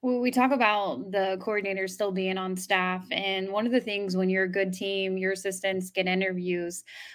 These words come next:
Will Lou brings up a point that I don't really hear a lot about over the offseason is how much does losing Al Golden mean to your linebacking room and your defense?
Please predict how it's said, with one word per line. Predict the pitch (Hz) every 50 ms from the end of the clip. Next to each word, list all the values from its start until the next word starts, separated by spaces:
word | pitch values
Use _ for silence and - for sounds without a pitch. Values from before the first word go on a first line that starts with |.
| -
Will | - 202 226 247 285 262
Lou | 254 247 233 233
brings | 190 220 214 202 196 196
up | 202 196 196
a | 190
point | 185 - 202 196 190 190 196 190 - -
that | 196 180 180 175 - - - _ -
I | 233
don't | 240 320
really | 339 339 320 254
hear | 208 226 240 233 220
a | 208
lot | 202 190 185 185 196 190
about | 185 180 180 175 180 208 247 233 208 -
over | - - 196 190 185 190
the | 185 180
offseason | 180 180 185 185 180 - 202 190 180 185 185 185
is | 180 185
how | - - 220 233
much | 247 269 262 -
does | - 214 196 185
losing | 190 202 202 202 185 196 196 190 190 190 -
Al | - 185 185 185 185
Golden | 180 185 190 190 190 185 185 180 180 185 185
mean | 185 185 185 185
to | 180 - -
your | 190 185
linebacking | 180 175 175 185 185 185 175 180 180 185 190 185 185
room | 185 180 180 185 180 180 185 -
and | 190 185 180
your | 175 170
defense? | 170 - 160 - - - - - 254 - - - -